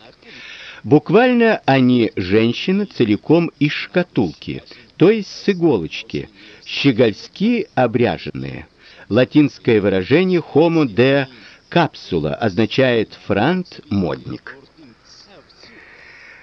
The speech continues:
Причина тут в том, что они недостаточно знают самих себя.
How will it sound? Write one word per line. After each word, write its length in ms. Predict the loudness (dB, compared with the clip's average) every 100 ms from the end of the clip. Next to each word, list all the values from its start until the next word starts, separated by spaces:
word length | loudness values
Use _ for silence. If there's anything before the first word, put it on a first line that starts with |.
| -20 -8
Причина 600 | -2 -2 -2 -2 0 0
тут 320 | -2 -4 -4 -6
в 100 | -8
том, 380 | 0 2 0
что 440 | -4 -8 0 0 2
они 240 | 0 0 0
недостаточно 1040 | 0 0 -2 -2 -2 -2 -6 -6 -4 -2
знают 420 | 0 0 0 -2
самих 420 | -4 -2 -2 -4
себя. 440 | -8 -8 -6 -6